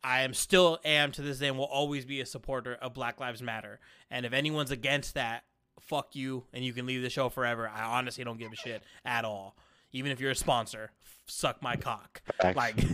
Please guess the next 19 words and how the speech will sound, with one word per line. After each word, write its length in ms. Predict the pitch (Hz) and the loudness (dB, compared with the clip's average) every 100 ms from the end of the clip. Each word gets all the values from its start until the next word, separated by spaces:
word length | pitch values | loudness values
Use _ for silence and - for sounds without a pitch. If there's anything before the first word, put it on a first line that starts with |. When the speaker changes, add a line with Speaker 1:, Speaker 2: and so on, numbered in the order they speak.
| - | 2
Speaker 1:
<laughs> 260 | - - - | -2 -6 -6
no. 280 | 139 113 - - - - - - | -4 -2 -6 -10 -12 -12 -20 -4
I 160 | 131 | 0
support 460 | 131 123 123 135 - | 0 2 4 4 4
Speaker 2:
The 60 | 160 | 4
Speaker 1:
every 200 | 147 147 | 6 6
race, 320 | 139 135 127 | 4 2 0
every 240 | 139 131 135 | -2 -2 -4
color, 440 | 147 135 127 123 | 0 0 0 -2
every 220 | 123 123 | -4 -4
gender. 240 | 120 117 113 | -2 -2 -2
I 80 | |
don't 160 | 113 113 | -2 -6
care. 260 | - 107 110 | -6 -8 -4
Everyone 340 | 131 139 139 | -2 0 -2
should 160 | 127 139 | -4 -8
just 160 | 127 120 | -8 -2
love 220 | 127 123 | -2 -2
everyone 500 | 123 123 120 113 | -2 -2 -2 -6